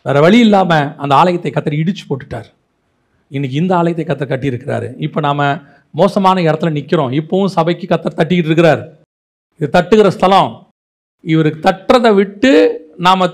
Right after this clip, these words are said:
செவி சாய்க்காம ஆலயத்துல அந்த அவன் செவுரு கட்டின மாதிரி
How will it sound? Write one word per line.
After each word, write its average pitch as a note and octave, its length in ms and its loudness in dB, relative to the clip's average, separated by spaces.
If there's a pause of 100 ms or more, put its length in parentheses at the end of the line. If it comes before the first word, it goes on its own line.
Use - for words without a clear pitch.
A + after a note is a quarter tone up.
செவி A3+ 360 2
சாய்க்காம G3+ 420 0 (680)
ஆலயத்துல A#3+ 760 2
அந்த E3+ 140 2 (120)
அவன் D3+ 360 0 (100)
செவுரு C4 280 4
கட்டின G#3 300 -2
மாதிரி F3+ 280 2